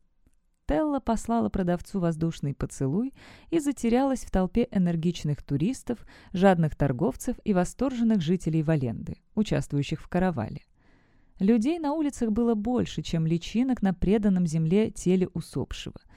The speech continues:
за исключением вымощенного слоновой костью участка дороги перед храмом звезд. Телла несколько замедлилась. Она понимала, что не должна здесь задерживаться,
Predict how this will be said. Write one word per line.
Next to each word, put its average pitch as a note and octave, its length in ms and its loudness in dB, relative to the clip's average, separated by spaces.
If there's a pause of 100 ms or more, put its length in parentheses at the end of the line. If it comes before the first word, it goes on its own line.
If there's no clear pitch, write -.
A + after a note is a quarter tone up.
(140)
за G#3 260 4
исключением G#3+ 840 2
вымощенного F#3+ 800 0
слоновой E3+ 500 0
костью G#3+ 420 -2
участка F3 460 0
дороги F3 380 0
перед E3 280 -2
храмом D#3+ 400 0
звезд. - 560 -10 (800)
Телла E3 260 4
несколько D#3+ 560 -2
замедлилась. G#3 920 -2 (340)
Она G3+ 260 4
понимала, A#3+ 720 2
что - 220 -6
не A3+ 140 0
должна G3+ 540 2
здесь G#3+ 280 0
задерживаться, E3+ 920 -4